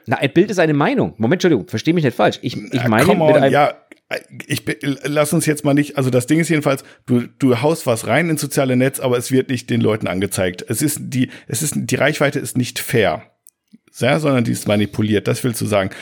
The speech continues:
Speaker 2: Aber lass uns nicht jetzt zu sehr in die Politik gehen, Martin. Ich weiß ja, was du
Speaker 1: Mhm.
Speaker 2: sagen willst und ich glaube, die Zuhörer auch.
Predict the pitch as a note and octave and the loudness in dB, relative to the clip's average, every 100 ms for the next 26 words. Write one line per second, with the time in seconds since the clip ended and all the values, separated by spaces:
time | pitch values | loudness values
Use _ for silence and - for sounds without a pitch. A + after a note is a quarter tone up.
0 | - - - A#2 C#3+ D3 A#2+ A#2+ A2 G#2+ | -20 -12 -4 -2 0 -2 -4 -4 -4 -4
1 | - C3 A#2 G2+ G#2 G2+ F#2+ F#2+ F2 D#2+ | -4 -2 -2 -2 -2 -2 -4 -2 -2 -4
2 | F#2 - - - - - C#3+ F3+ E3 C3+ | -6 -10 -20 -14 -8 0 2 2 2 0
3 | A2+ A#2+ A2 G2+ G#2 G#2 G2 A2+ G2+ F#2+ | 2 2 2 0 -2 -4 -2 0 0 -2
4 | - F#2 F2+ - - | -2 -4 -4 -4 -6